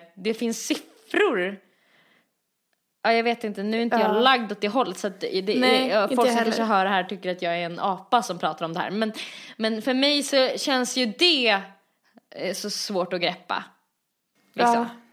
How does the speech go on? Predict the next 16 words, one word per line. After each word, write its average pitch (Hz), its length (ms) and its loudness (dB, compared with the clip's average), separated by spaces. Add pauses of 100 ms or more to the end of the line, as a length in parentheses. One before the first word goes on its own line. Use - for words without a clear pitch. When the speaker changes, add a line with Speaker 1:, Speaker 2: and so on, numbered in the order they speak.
(120)
Speaker 1:
Så - 120 2
att 262 60 6
Speaker 2:
verk-, - 200 -4
det 233 180 0
är 254 60 4
för 247 120 -4
mig 302 160 2
med. 269 240 0 (2750)
Det 254 280 2
är 294 40 4
så 302 120 0
himla 311 340 2
spännande 311 460 0
det 226 60 0
där. 233 200 0
Och 233 160 2